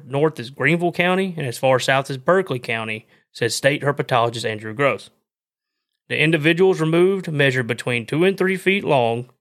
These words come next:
and consisted of both male, females and males. Necropsies showed tegus have all been scavenging native plants and animals,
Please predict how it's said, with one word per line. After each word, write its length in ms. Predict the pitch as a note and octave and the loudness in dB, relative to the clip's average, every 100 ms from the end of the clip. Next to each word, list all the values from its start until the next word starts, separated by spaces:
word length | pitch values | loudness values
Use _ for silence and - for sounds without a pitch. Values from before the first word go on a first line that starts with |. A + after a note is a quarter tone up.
| _ | _
and 80 | C3 | -8
consisted 420 | A#2+ - C3+ B2+ | -6 -4 -4 -4
of 80 | A#2 | 0
both 180 | A#2+ A#2 | 0 0
male, 360 | A2+ A#2+ D3+ | -2 0 0
females 440 | - D#3+ E3+ F3+ - | 0 0 2 0 0
and 240 | C#3+ F#3 | 0 2
males. 440 | F3+ F3+ B2+ A2+ - _ _ _ _ - | 2 0 -2 -6 -18 _ _ _ _ -12
Necropsies 540 | A#2 C#3+ C#3+ D3 F3+ | -2 2 2 2 -2
showed 320 | - D#3+ D#3 | 2 2 2
tegus 400 | B2+ D3 D3 D3 | 0 0 0 0
have 180 | C3 B2+ | 0 2
all 160 | B2 B2 | 2 2
been 140 | A#2 | 0
scavenging 600 | A2+ - C3+ E3 F3 D#3+ | -4 0 2 2 0 0
native 360 | B2+ C3+ F3+ F3+ | 0 0 0 -2
plants 400 | - F#3 F#3+ F#3+ | -2 0 0 -2
and 120 | G3 | -2
animals, 460 | F#3+ F#3+ C3 A2 | -2 -2 -4 -8